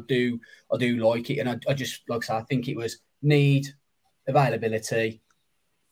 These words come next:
join the two together, and you get John Michael Smith.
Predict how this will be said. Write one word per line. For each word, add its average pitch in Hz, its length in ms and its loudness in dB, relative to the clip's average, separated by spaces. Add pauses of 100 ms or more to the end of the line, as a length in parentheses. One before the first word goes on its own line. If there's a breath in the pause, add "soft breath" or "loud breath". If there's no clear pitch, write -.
(400)
join 143 260 8
the 117 60 -2
two 120 160 0
together, 110 280 -2
and - 100 -12
you 110 80 -12
get - 140 -16
John 110 180 -4
Michael 107 300 -4
Smith. - 480 -10